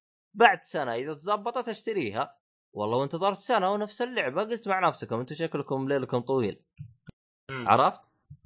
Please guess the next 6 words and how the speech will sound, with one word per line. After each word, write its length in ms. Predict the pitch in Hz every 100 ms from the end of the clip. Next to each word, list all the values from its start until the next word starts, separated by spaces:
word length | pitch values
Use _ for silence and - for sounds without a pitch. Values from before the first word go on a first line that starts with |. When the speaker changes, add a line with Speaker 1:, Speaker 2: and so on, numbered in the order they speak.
| - _ -
Speaker 2:
تمام. 380 | 143 156 156 160
Speaker 1:
آه، 420 | 147 143 135 120
ومن 280 | 160 254 262
بعدها 400 | 269 147 123 131
ما، 320 | 151 139 110
ما 560 | 120 135 120 113 120